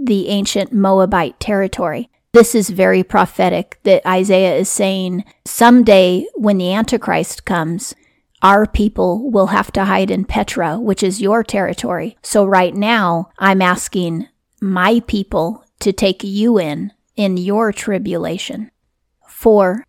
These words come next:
"Sojourn in thee, do my outcasts, O Moab, be a secret hiding place to them from the face of the destroyer.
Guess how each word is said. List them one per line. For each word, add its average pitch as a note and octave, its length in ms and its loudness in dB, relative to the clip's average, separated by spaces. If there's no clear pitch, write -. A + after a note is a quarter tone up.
"Sojourn A3 680 2
in G3+ 220 0
thee, G#3 480 -2
do A3 200 4
my F#3 260 0
outcasts, - 840 -4
O G#3 160 4
Moab, G3 480 0
be A#3 160 6
a G#3+ 60 8
secret G#3+ 460 -2
hiding G#3 420 0
place F#3+ 340 -2
to G3 140 -2
them G3 400 -2
from G#3 240 4
the G3+ 100 2
face G#3 400 0
of G#3 180 -2
the G3 120 0
destroyer. F#3+ 760 -2